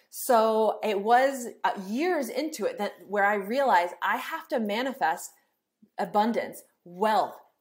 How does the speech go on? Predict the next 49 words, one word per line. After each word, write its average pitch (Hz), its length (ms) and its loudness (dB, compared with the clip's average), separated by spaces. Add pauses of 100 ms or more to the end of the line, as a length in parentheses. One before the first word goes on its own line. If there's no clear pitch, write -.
feeling 226 340 0
proud, 196 420 -2 (140)
excess 208 320 -8
of 202 120 -8
time, 190 460 -8
the 185 80 -8
same 254 460 -2
way 226 200 0
I 190 100 0
manifest 180 580 -8 (120)
things. 190 600 -8 (400)
So - 120 -6
I'm 214 60 -2
planting 370 460 -2
that 330 180 -2
seed 254 380 -4
for 214 100 -2
now. 156 440 -6 (380)
And 208 120 -2
I 208 60 2
wanna 233 300 0
let 330 160 0
you 359 120 0
know, 208 540 2
'cause 190 180 -2
we're 196 120 -6
gonna 196 120 -6
get 185 200 -2
into 208 240 -4
it 185 160 -2
more 220 240 0
and 269 80 2
more 247 180 2
with 240 100 -2
the 254 60 -2
next 240 260 -6
videos, 170 440 -4 (260)
that 233 140 -2
the 233 80 0
key 311 580 -4
is 220 200 -6
to 254 140 -8
really 330 440 -2
define 247 640 -4
why 269 320 -2
you 311 280 0
want 226 320 -2
a 233 60 -4
business 170 680 -4